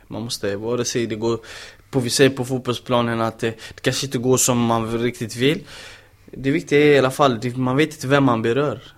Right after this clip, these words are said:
Ser du? Att, eh, man måste alltid kämpa på och, och, och tro på sig själv och vad man än gör, vilket projekt man gör i livet så, så, så går det alltid. Man kan misslyckas, man kan komma återigen och det är så jag säger det.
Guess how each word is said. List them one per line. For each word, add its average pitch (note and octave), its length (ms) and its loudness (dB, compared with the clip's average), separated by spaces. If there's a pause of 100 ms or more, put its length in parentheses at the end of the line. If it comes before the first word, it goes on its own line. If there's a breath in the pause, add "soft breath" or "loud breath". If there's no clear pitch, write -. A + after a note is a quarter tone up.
(240)
Ser A#2+ 240 -8
du? A#2+ 140 -4 (120)
Att, A2+ 320 -12
eh, G#2 200 -6 (760)
man A2+ 180 -6
måste B2 240 -4
alltid A#2 300 -8
kämpa G#2+ 360 -6
på A2+ 260 -6
och, - 400 -8
och, - 340 -8
och A2 120 -10
tro B2+ 160 -8
på A2+ 140 -8
sig - 140 -6
själv A#2+ 420 -6
och A2 160 -6 (220 loud breath)
vad B2+ 180 4
man A#2 140 2
än A#2 220 0
gör, B2 200 4
vilket B2+ 300 -6
projekt C3 360 -4
man A#2 140 -2
gör A#2+ 200 -2
i A#2 60 -4
livet A2+ 400 -8
så, G#2+ 120 -12
så, - 500 -6 (180 loud breath)
så B2+ 160 -6
går B2 200 0
det A2 120 -2
alltid. D3 280 -10
Man G#2 140 -6
kan D#3+ 320 -6
misslyckas, G2+ 540 -10
man G#2 100 -6
kan A2 120 -10
komma A2+ 280 -8 (100)
återigen A2 580 -10
och G2 200 -12 (380 loud breath)
det G2+ 80 -8
är G2+ 40 -4
så A#2 280 -4
jag G#2+ 180 -4
säger G#2 240 -4
det. G#2 200 -6